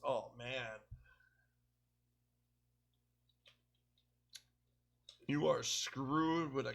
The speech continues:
capital Superman S.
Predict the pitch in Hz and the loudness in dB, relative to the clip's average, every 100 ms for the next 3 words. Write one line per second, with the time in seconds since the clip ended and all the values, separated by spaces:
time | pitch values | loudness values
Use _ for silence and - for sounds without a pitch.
0 | - 120 147 - - 135 127 - 147 - | 0 4 4 4 2 2 2 -2 -4 -2
1 | 135 135 143 120 - 117 113 - - - | 2 4 4 4 -4 -2 -2 -2 -2 -2
2 | - | -2